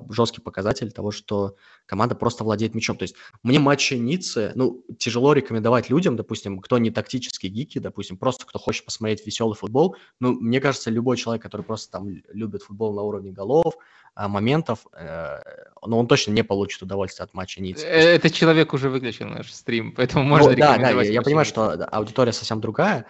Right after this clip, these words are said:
Speaker 1: и вот как раз-таки наша аудитория, я думаю, можно советовать, если вы не видели, просто посмотреть, потому что я так сходу вообще не вспомню даже вот в прошлые сезоны, кто мог бы именно таким розыгрышем,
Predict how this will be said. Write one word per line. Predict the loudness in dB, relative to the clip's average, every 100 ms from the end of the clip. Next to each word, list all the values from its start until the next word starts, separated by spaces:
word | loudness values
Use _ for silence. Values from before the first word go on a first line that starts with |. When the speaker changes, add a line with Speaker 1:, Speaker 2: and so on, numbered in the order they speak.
| -20 _ -8
Speaker 1:
и | -2 0 0 0
вот | -2
как | -4 -4
раз-таки | -4 -4 -8
наша | -4 -4 -4
аудитория, | -6 -4 -2 -2
я |
думаю, | -2 -2
можно | 0 0 -2
советовать, | -8 -4 -4 -4 -12 -8
если | -6 -6 -6
вы |
не | -6
видели, | -4 -2 -2 -4
просто | -4 -6 -6
посмотреть, | -8 -4 -2 -4
потому | -6 -14
что | -12 -4
я | -4
так | -4 -10 _ _
сходу | -20 -4 -2 -2 -2 -4
вообще | -6 -6 -6
не |
вспомню | -6 -4 -4 -2
даже | -6 -8 -14
вот | -16
в | -10
прошлые | -4 -4 -6 -12
сезоны, | -8 -2 -2 -2
кто | -8 -6 -2 -2
мог | -2 -4 -4
бы | -6 -6 -10 _ _ _ _ 2
именно | 2 2
таким | -4 -4 -2 2
розыгрышем, | 2 2 0 -8 -12 -14 -18